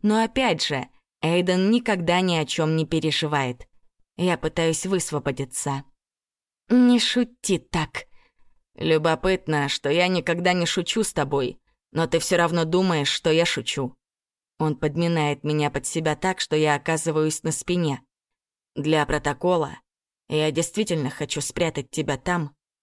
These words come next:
где тебя никто не увидит». «Почему?» Это такой глупый вопрос. Он только что признался, что хотел бы похитить меня, и все, что меня волнует,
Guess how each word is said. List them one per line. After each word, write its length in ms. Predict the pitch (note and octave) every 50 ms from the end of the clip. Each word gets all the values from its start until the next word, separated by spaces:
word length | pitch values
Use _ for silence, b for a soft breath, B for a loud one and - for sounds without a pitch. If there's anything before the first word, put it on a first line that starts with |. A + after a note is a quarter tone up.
| _ _ -
где 260 | D#3+ E3 E3 E3 D3+
тебя 300 | A#2+ - D#3 D#3+ E3+ E3+
никто 320 | D#3+ C#3 B2 - - E3 D#3
не 160 | D#3 D#3 D3+
увидит». 580 | D3+ D3+ D3 C#3+ C#3+ B2+ - C3+ - - - _ _ _ _ _ _ _ _ _ _ _ _ _ _ _ _ _ -
«Почему?» 540 | - E3+ - - - E3 E3 D#3+ E3+ F#3 - _ _ _ - - _ _ _ _ _ _ _ _ _
Это 260 | - D#3+ D#3+ - D#3+
такой 360 | - - D3 - - - D#3 G3
глупый 420 | D#3+ E3+ F3 E3+ D#3 - D3+ D3
вопрос. 560 | - D#3+ D3 - E3 D#3 C#3+ C#3 - - - - - - - _ _ _ - - _ _ - -
Он 180 | E3+ F3 F3+ -
только 380 | - C4 A#3+ G3 - - D3+
что 180 | - - E3 D#3
признался, 540 | - E3+ D#3+ E3 G3+ A#3+ A3+ G#3 - F3 D3
что 180 | - - E3
хотел 340 | D3 - F3 E3 - G#3 G#3+
бы 120 | G3 G#3
похитить 580 | - - G3 F3+ - - B3+ C4+ B3+ F3 D#3 -
меня, 420 | E3 E3+ E3 E3 D#3 D3 C#3+ b b b b b _ -
и 120 | - G#2
все, 220 | G#2 - - C4+ B3
что 180 | A#3+ - -
меня 280 | E3+ F3+ F3+ F#3 F3 E3+
волнует, 520 | F3+ E3+ F3 G3 A3 A3 G#3 F#3 - -